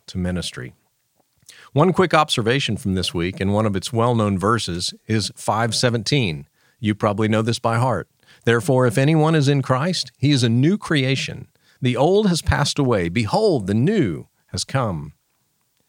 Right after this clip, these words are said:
Maybe you notice that the preceding verses are not speaking of conduct or morality, but a changed mindset, a new perspective,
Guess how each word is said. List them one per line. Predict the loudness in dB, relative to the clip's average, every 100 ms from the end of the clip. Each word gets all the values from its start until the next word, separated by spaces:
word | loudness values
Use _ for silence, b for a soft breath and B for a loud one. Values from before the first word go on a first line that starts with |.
| B B
Maybe | 0 2 2
you | 2 4
notice | 4 2 0 -2
that | -2
the | -2
preceding | -2 -2 0 0 0 0
verses | 0 -2 0 0
are |
not | 2 0 -4
speaking | -4 -2 0 0
of | 0 -2
conduct | 0 2 2 0 -2 -2
or | 0
morality, | 0 0 0 0 -2 -4 -8 b b
but | -2 -2
a |
changed | -2 0 0 0 -2 -4 0
mindset, | 0 2 0 0 -4 -8 -12 _ _ -2
a |
new | 2 2 2
perspective, | 0 -2 -2 -2 -6 -6 -6 -12 -14